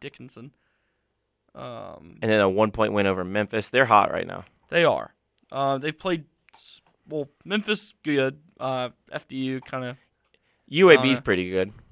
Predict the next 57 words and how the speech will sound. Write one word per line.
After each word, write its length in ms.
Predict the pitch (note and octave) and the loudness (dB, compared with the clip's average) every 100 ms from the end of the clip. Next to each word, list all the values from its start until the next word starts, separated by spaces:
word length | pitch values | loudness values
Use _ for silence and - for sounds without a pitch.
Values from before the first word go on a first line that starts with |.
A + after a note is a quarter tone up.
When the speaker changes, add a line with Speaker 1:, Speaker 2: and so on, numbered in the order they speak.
| _ | _
Speaker 1:
Yeah, 200 | B2 A2+ | -2 -2
U 160 | D3 | 0
A 80 | E3+ | 0
B 180 | C#3+ A#2+ | -2 -6
is 120 | G2 | -10
good. 200 | - - - _ | -14 -20 -20 _
Speaker 2:
Then 140 | - A#2+ | 0 2
the 80 | |
way 240 | G#2 G#2+ C3 | 2 4 6
they 120 | A#2+ | 6
beat 240 | G2 A#2+ | 4 -2
U 180 | G#2 G2+ | 0 2
A 60 | F#2 | 2
B 160 | F#2 F2+ | 0 -6
too, 140 | G#2 | -2
they 80 | G#2 | 0
beat 100 | A2+ | 2
'em 100 | G#2+ | 2
by 120 | F#2+ | 0
twenty-two 520 | - - A#2 G2+ A2 | -2 -6 -6 -4 -8
points. 420 | G2 F#2 E2+ - _ _ _ _ _ _ _ _ _ _ _ _ _ _ - | -8 -10 -12 -18 _ _ _ _ _ _ _ _ _ _ _ _ _ _ -8
Speaker 1:
Yeah. 240 | C3+ G2 - _ _ _ _ _ _ _ _ | -6 -6 -12 _ _ _ _ _ _ _ _
Speaker 2:
But 180 | B2 B2+ | 0 4
then 160 | C3 | 4
Tennessee's 460 | A#2+ D3+ D3+ E3 F#3 | 4 2 2 -2 -4
just 140 | C#3 A#2+ | -6 -2
an 80 | |
interesting 320 | B2 - C#3+ C3 | -2 -2 -4 -4
team. 200 | D#3+ A#2+ | -2 0
They're 120 | B2 | -2
kinda 340 | - C3 B2+ | 0 0 2
limping 340 | G2+ A#2 B2 A#2+ | 2 2 2 0
into 160 | C3+ | 0
this 140 | A#2+ A#2 | -2 -2
tournament. 360 | - C3+ G#2+ | 2 2 4
I 40 | G2+ | 2
mean, 140 | G#2+ G2 | 0 0
they 80 | |
lost 280 | F#2+ G2+ B2 | 4 4 4
to 60 | B2+ | 4
Auburn, 400 | G#2+ G2+ G#2 G#2 _ _ - | 6 6 2 -2 _ _ -16
beat 220 | G2+ A#2+ A2+ | -4 -2 4
Ole 180 | A#2+ | 4
Miss, 400 | A#2+ G#2+ F#2+ - - | 4 2 0 -4 -18
lost 400 | - G2 A#2 B2 | -2 6 6 6
in 100 | - | -4
the, 80 | A2 - | -8 -6
uh, 160 | - G#2 | 2 4
the 80 | G2 | 4
tur-, 160 | - - | -2 0
uh, 80 | G2+ | 4
S 260 | F#2+ G#2+ - | 4 2 -4
E 40 | A2 | -8
C 40 | |
tournament 320 | A2+ G#2+ F#2+ | -2 -2 -2
to 40 | G2 | -6
Mizzou, 500 | F#2+ G2 G#2 F2+ | -12 0 2 2